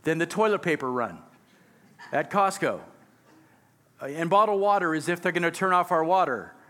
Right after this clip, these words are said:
I, I mean, I don't understand what's going on, but the Lord does." But Habakkuk has questions. And some of the questions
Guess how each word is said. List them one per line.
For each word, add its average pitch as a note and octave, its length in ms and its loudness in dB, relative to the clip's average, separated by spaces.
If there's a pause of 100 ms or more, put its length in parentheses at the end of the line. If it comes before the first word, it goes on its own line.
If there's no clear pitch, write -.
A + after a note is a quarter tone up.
(220)
I, D#3 160 -2
I F3 40 -2
mean, F3+ 120 0
I F3 80 6
don't G3 200 2
understand F#3 520 -2
what's F3 160 -2
going E3+ 280 0
on, E3+ 380 2 (760)
but D#3 220 -4
the F3 100 0
Lord E3 220 2
does." C#3 460 -2 (880)
But D#3+ 120 0
Habakkuk G#3+ 440 2
has G3 220 -2
questions. D3 680 -6 (1120)
And C#3 140 -4
some A#3 180 2
of B3+ 40 -2
the B3+ 80 0
questions F#3+ 680 -2